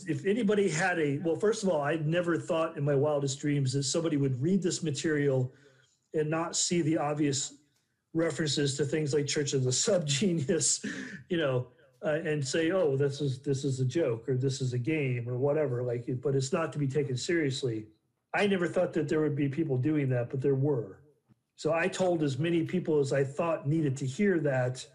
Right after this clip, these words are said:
that, you know, you do understand that this is a game. And, and then I put out a public statement in two thousand one that it, before nine eleven happened, that I was gonna wind this down. And then nine eleven happened, and I said,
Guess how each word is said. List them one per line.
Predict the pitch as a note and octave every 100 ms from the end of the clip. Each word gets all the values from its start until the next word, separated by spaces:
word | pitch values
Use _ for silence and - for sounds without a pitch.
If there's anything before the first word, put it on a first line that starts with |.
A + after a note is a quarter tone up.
| - _ _ _ _ _
that, | D#3 C#3+ C3+ - -
you | D#3+
know, | D#3+
you | D#3 C#3
do | C3 G#3 G3+
understand | E3 C#3+ E3+ D3+
that | C3
this | C#3
is | C#3+ B2+
a |
game. | B2 C#3+ A#2 G#2+ - _ _ _ _ _ -
And, | D#3 D3 C#3+ C#3 D#3
and | D3+ D#3+
then | F#3+
I | E3+ C#3 -
put | - F#3
out | E3
a | D#3 C3 -
public | - F3+ D#3
statement | - E3+ D#3+ D3
in |
two | C3 D#3+
thousand | D#3+ D3 D3
one | C#3+ C#3+
that | C#3+
it, | D3 D3
before | C#3+ C3 A#3 G3+
nine | C#3+ D3+
eleven | C#3+ D3+ C#3+
happened, | C#3 C#3 C3+
that | C#3+
I | C#3
was | B2+
gonna | D#3+ C#3
wind | C#3 C#3
this | B2 B2
down. | G#3 G#3 F3 C3+ - - - _ _ _ -
And | D#3
then | D#3
nine | D#3+ D3
eleven | D3 G3 F#3
happened, | D#3+ D#3+ D3 D#3 C#3+
and | C#3
I | C#3
said, | C3+ D#3 D3 C3